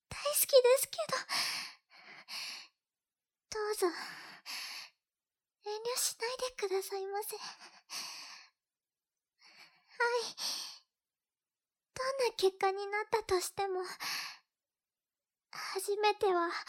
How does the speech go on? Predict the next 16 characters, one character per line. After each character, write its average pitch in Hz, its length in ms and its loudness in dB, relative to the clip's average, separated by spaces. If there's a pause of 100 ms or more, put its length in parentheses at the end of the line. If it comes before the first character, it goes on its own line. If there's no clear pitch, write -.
(1120)
た 392 80 6
が 392 60 8
い 415 200 6
い 403 40 0
で 392 160 -6
す。 - 180 -4 (1800)
だ 440 140 2
か - 200 2
ら、 - 120 0 (920)
そ - 300 -8
の、 403 60 -8 (3750)
入 440 140 0
れ 440 160 -8
て 480 300 -10 (1300)
く 508 180 -14
だ 466 100 -12